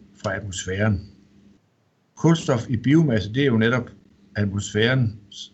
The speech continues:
C O to, som optages af planten ved hjælp af fotosyntese, og som på den måde fjerner C O to fra atmosfæren. Hvis man så, øh, lader de ting ligge og rådne på marken, eller pløjer det ned i jorden,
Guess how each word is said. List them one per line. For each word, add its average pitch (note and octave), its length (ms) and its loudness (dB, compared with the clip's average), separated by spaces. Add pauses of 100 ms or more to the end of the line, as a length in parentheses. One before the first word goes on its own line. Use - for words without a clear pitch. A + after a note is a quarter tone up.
(100)
C - 80 -6 (100)
O A2 100 0
to, D#3 300 0 (560)
som G#2+ 460 -2 (640)
optages A#2 500 -2
af G#2 100 -10
planten B2+ 300 -2
ved A2 80 0
hjælp G#2 160 0
af G2+ 80 -2
fotosyntese, A#2+ 880 -2 (280)
og G#2+ 160 -4
som G2 220 -6
på F#2+ 100 -8
den B2+ 240 0
måde A#2 340 2 (600)
fjerner B2 720 2
C - 200 -2
O G#2+ 120 -2
to G#2 300 -6
fra F#2+ 140 -4
atmosfæren. D#2+ 540 -12 (1300)
Hvis A#2+ 160 -2
man C3 120 2
så, G3 140 2
øh, B2 600 4 (280)
lader A2+ 160 -2
de C#3 100 -4
ting C3+ 280 -2
ligge B2+ 220 -2
og F#2+ 340 -6 (240)
rådne A#2 280 0
på G#2+ 80 -2
marken, G#2+ 380 -4
eller G2 320 -12 (420)
pløjer A2 240 -2
det G#2+ 100 0
ned A#2 80 0
i B2 60 0
jorden, C#3 300 0